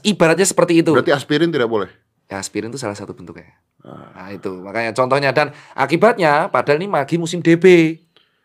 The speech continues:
Speaker 1: Jadi corona lu sarmet, <laughs> D B-nya masuk baru. <laughs> Apes kan Indonesia? Nah, kenapa di luar negeri nggak apes-apes banget? Karena di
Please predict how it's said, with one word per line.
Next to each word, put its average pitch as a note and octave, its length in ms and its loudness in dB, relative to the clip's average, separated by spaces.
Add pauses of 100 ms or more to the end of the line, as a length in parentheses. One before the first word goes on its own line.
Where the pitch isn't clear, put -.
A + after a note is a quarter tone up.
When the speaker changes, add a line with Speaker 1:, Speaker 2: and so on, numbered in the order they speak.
(360)
Speaker 1:
Jadi - 240 2
corona F3 400 6
lu E3 80 4
sarmet, C#3 640 0
<laughs> - 160 -2
D D3 80 6
B-nya E3 320 4
masuk - 400 0
baru. - 240 0 (800)
<laughs> - 800 -4
Apes D4 240 6
kan C#4 160 4
Indonesia? A3+ 560 6 (640)
Nah, G#3 160 4
kenapa C4+ 320 4
di A3 80 2
luar G#3+ 160 6
negeri A3 240 2
nggak F3 160 6
apes-apes F3 400 2
banget? F3 640 4
Karena E3 160 2
di B3+ 100 0